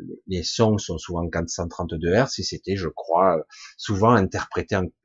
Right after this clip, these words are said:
euh, remodulé en quatre cent vingt-sept ou je sais plus quoi, donc c'était pas les bonnes fréquences volontairement, parce qu'il y a des mélodies, euh, de, par exemple, de, enfin, je sais plus, il y a de Mozart et d'autres, euh,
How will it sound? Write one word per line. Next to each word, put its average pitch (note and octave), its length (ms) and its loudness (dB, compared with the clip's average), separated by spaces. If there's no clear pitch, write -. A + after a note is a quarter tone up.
euh, D#2 460 -8
remodulé G#2 840 6
en F#2+ 100 4
quatre - 180 -4
cent F#2 160 0
vingt-sept F#2 480 0
ou F2+ 60 -4
je F2+ 80 -10
sais - 160 -8
plus - 180 -12
quoi, C3+ 240 4
donc - 100 -6
c'était - 320 -10
pas A#2+ 80 4
les A2+ 80 4
bonnes F#2 180 2
fréquences A2 380 -4
volontairement, C3 880 8
parce F#2+ 120 -4
qu'il F2 240 -6
y G2+ 80 4
a C#3+ 120 8
des G#2 160 4
mélodies, G2+ 760 2
euh, F2+ 440 8
de, F#2 280 -2
par - 140 -10
exemple, E2+ 560 -4
de, E2 320 -10
enfin, - 300 -20
je - 80 -20
sais - 60 -20
plus, D2+ 240 -12
il C2+ 60 -16
y - 40 -14
a - 40 -14
de D2+ 120 -10
Mozart D#2+ 540 -2
et D#2 80 -8
d'autres, F#2 380 0
euh, E2 120 -2